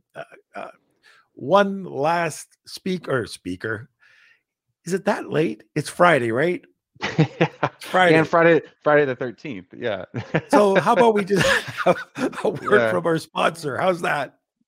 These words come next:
Speaker 2: Sounds good.
Speaker 1: I wanna give a quick shout out to an incredible group of sponsors to help keep this podcast running.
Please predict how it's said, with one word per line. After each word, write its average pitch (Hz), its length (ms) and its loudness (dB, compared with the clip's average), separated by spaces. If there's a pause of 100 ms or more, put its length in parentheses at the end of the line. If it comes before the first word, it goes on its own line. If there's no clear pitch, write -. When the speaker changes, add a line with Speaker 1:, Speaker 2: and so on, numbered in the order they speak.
Speaker 2:
Sounds 131 300 -6
good. 113 380 -2
Speaker 1:
I 190 80 -4
wanna 190 220 -4
give 147 180 -6
a 117 40 -8
quick - 360 -14
shout 175 280 -6
out 131 240 -8
to 127 120 -12
an 113 60 -8
incredible 190 680 -8
group 147 340 -6
of 127 120 -10
sponsors 113 720 -10 (280)
to - 80 -12
help 180 520 -6
keep - 340 -10
this 156 180 -6
podcast 139 680 -10
running. 123 420 -6